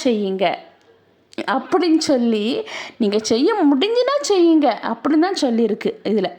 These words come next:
அப்போ அப்படி சொன்ன உடனே ஆண்டவர் என்ன சொல்றாரு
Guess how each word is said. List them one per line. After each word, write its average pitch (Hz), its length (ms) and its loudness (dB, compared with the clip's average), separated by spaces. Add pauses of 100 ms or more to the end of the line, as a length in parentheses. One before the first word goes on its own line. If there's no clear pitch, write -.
(340)
அப்போ 233 260 -2
அப்படி 311 340 0
சொன்ன 415 440 0
உடனே 277 760 2
ஆண்டவர் 339 680 -2
என்ன 254 300 2 (100)
சொல்றாரு 214 560 -2